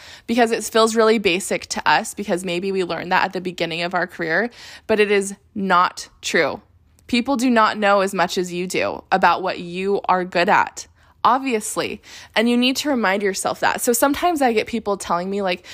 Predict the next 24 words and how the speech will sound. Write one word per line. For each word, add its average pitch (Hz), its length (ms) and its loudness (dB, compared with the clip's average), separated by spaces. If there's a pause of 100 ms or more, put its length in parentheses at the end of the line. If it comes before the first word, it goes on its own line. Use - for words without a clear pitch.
(220)
"Jordan, 262 460 2
will 254 80 0
you 302 160 2
make 415 180 2
a 302 220 4
video 202 340 2
about 202 260 4
how 180 280 2
to 185 100 -2
create 208 280 0
a 190 80 -2
reel?" 170 380 0 (320)
And 247 200 2
for 269 120 -2
me, 262 160 0
I'm 262 140 0
like, 202 240 -2 (300)
"Oh 233 160 2
my 240 160 4
gosh, 214 340 2
that 180 180 2
feels 214 220 0
so 226 220 4
condescending." 180 960 -2